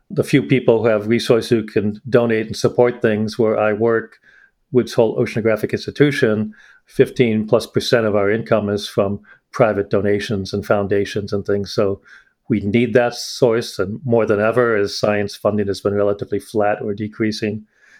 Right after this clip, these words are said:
So we need people to also support science of all kinds. And so those are two ways people can help out.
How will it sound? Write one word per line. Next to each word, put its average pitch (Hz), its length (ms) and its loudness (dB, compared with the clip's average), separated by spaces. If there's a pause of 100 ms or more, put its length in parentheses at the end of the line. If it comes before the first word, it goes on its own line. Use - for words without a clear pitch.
(240)
So - 200 2
we 110 80 2
need 110 200 -2
people 107 260 2
to 98 80 0
also 107 260 -2
support 117 560 -2
science 98 560 -2 (300)
of 110 140 2
all 110 200 2
kinds. 95 460 -4 (540)
And 101 120 -6
so 104 160 0
those 104 260 0
are 98 160 0 (420)
two 147 160 2
ways 104 240 0
people 110 340 -2
can 98 180 -2
help 98 280 0
out. 98 320 -2